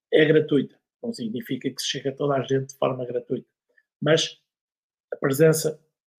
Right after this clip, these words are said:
é gratuita, o conhecimento está espalhado por todo o lado e isto permite que o investimento tenha baixado substancialmente.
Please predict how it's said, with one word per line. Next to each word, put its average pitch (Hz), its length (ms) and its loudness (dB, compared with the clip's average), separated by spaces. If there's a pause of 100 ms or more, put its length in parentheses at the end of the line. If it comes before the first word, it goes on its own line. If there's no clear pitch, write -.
é 147 60 0
gratuita, 143 540 0
o - 500 -16
conhecimento 147 680 -2 (200)
está 151 580 -2 (540)
espalhado 147 600 4
por 135 180 -8
todo 139 200 2
o 135 80 4
lado 135 340 -2 (560)
e 156 360 0 (100)
isto - 280 -6
permite 143 380 -4
que - 80 -8
o 143 40 -4
investimento 127 640 -10 (400)
tenha 131 260 -2
baixado 123 500 -2 (280)
substancialmente. 120 1160 -12